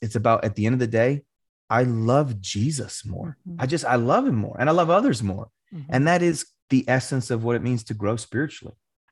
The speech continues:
Speaker 2: Okay. So then here's a follow-up question to that. At your church, what is your model for small group?
Speaker 1: Absolutely.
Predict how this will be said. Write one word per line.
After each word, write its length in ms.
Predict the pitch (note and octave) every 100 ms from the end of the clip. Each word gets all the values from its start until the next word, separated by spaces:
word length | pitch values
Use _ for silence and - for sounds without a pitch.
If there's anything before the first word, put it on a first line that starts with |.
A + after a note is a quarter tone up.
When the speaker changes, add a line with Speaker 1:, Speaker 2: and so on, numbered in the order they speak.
| F3
Speaker 2:
Okay. 380 | F3 A3 G3+ E3+
So 180 | F3+ E3+
then 160 | E3+
here's 300 | E3 F3 E3+
a 40 | E3+
follow-up 440 | F#3 F3 E3+ G3
question 400 | F3 E3 - F3
to 140 | - D#3+
that. 320 | E3+ D#3 - -
At 160 | F3+
your 220 | G3+ B3 D#4+
church, 720 | - F#3 D#3 F#3 - - - _ _
what 280 | A#3 G#3+ B3+
is 180 | C#4 B3+
your 100 | B3+
model 320 | A3 G#3 G3
for 140 | - F#3+
small 320 | - F3 E3+
group? 300 | D3+ D3 - _ _ _ _ -
Speaker 1:
Absolutely. 400 | G#2+ A#2+ A2